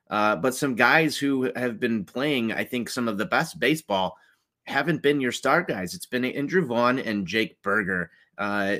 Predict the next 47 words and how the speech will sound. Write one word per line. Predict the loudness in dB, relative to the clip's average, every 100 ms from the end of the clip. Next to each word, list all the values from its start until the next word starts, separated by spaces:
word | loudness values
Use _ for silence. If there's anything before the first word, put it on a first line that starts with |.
| -4
it, | -8 -10 -18 -14
we | -8
saw | -4 4 4
him | 4 2
almost | 0 0 -2 0
hit | 0 2
one | 0
out | 0
of |
the | 0
park | 2 2 2
last | 0 0 0
night. | 0 0 0
Mister | -6 -6
Burger | -2 0 0 -2
gets | -2 -6 -2
one | 2
out | 2 0
today. | -4 0 2 2 0 -12 -20 _
Uh, | -4 -2 -2
Vaughn | -2 0 0 0
with | -4
a |
big-time | -2 2 0 2 2 2
home | 2 0 2
run | 4 4 2 -4
in | -8 -4
the | 0
late | 2 4
innings | 4 2 0
here | 0 0
today. | 0 0 2 0 -4 _ _ _ _
Both | -2 -2
of | 0
those | -2
guys | 0 -2 -2
seem | -2 -4
to | -4
be | -8 -10
clicking. | -10 -10 -10 -12
I'll |
go | -8 -6
to | -6
you | -6
for | -10 -14
some | -18
thoughts. | -16 -14 -12 -10 -8